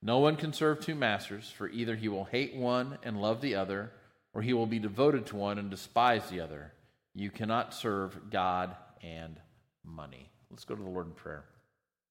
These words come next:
Father, we just thank you again so much for the time that you've given to us today to, to gather, uh, to worship you continually as we seek to hear your word and then respond to it. Father, I pray that in this time of,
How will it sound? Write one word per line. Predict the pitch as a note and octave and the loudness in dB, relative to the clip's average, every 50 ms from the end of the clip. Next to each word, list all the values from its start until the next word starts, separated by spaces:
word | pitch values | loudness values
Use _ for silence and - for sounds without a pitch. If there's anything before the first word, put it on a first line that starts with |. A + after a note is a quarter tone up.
| _ _ _ _ _ _ _ _ _ _ _ _ _ _ _ _ - _ - - - _ _ _ - | _ _ _ _ _ _ _ _ _ _ _ _ _ _ _ _ -20 _ -20 -20 -20 _ _ _ -2
Father, | A2 A#2+ B2+ | 2 2 2
we | A#2 A2+ | 2 0
just | G2+ G2 - - - | -2 -4 -10 -10 -6
thank | - A2+ A2+ G#2+ - | -2 -2 -2 -2 -2
you | G#2 | -4
again | G2 F2+ G2 G2+ G2 F#2+ | -4 -2 -2 -4 -4 -4
so | - - A2 | -8 -8 -6
much | G2+ F#2+ F2 | -6 -6 -8
for | - - F#2 | -8 -14 -12
the | F2+ | -12
time | F2+ F2 - - G2 G2+ G#2 G2+ | -12 -14 -10 -6 -4 -4 -4 -4
that | F2 | -6
you've | E2 D#2+ - | -10 -12 -6
given | - G2 F#2+ F#2+ | -6 -4 -4 -4
to | - - G2 | -6 -6 -6
us | F2+ - | -6 -6
today | - - F#2 F#2+ F2+ | -8 -4 -4 -4 -2
to, | E2 F2 E2 D2+ - - - - - - - - | -2 -4 -8 -8 -10 -16 -20 -20 -20 -20 -20 -12
to | - G#2+ | -10 -8
gather, | G2 F#2 G2 G2+ F#2+ F#2+ G2+ A2 A#2 G2+ F2 D2+ D2 - - - - - - - | -8 -6 -2 0 0 2 2 2 0 0 -2 -6 -8 -10 -16 -20 -20 -20 -18 -14
uh, | F#2 F#2 F2 E2+ F2 F2 - | -10 -10 -8 -8 -10 -12 -12
to | - F#2+ F#2 F2+ F2+ | -12 -10 -8 -8 -8
worship | F2 F2+ G#2+ B2+ C3 - - A2 - - | -6 -2 0 0 0 0 -2 -8 -6 -4
you | A2 A2 G#2+ G#2 A2 - | -4 -4 -4 -6 -8 -12
continually | - G2 - - - - D3 D3 D3 C3 A2 G2 F#2+ F#2 F#2 F#2+ A2 - - - _ _ _ _ _ _ _ _ _ - | -14 -14 -12 -12 -10 -8 -6 -4 -4 -4 -4 -4 -4 -4 -4 -6 -8 -10 -14 -20 _ _ _ _ _ _ _ _ _ -10
as | - G2 G2+ G#2+ | -8 -8 -6 -4
we | G#2+ G#2 G#2 G2+ F#2+ - B2+ | -4 -4 -4 -4 -8 -14 -16
seek | - - - - A2+ G#2+ - - | -16 -10 -6 -4 -6 -6 -6 -8
to | - G#2 G2 G2 F#2+ | -6 -4 -4 -4 -4
hear | F#2 - - C#3 C#3 | -6 -4 -2 0 0
your | C3+ C3 C3 | 2 2 2
word | A#2+ A2+ A#2 A#2+ A#2 A2 G#2+ | 2 4 4 4 4 4 2
and | F#2 G#2+ | 0 -2
then | A2 G#2+ G#2+ | -2 -2 -2
respond | G#2 G2 - - - G2+ G2 G2 G2 G2 F#2+ | -4 -6 -8 -8 -4 -2 -2 -2 -2 -4 -6
to | - G2 F2 | -10 -10 -8
it. | F2+ D2+ | -8 -8
Father, | - - G2 G#2+ G#2 | -4 0 2 2 4
I | G2 G2 | 2 0
pray | - - - B2 B2 A#2+ | 0 0 2 2 4 4
that | A2 G#2+ F#2+ | 4 2 0
in | G2+ G#2 G#2 G#2 | 0 -2 -2 -4
this | G2+ G2 | -6 -8
time | - - - G#2 G#2 G#2+ G#2+ G#2 G2 | -10 -8 -6 -4 -2 -2 -2 -2 -4
of, | F#2+ F#2 F2+ F2 | -4 -6 -6 -8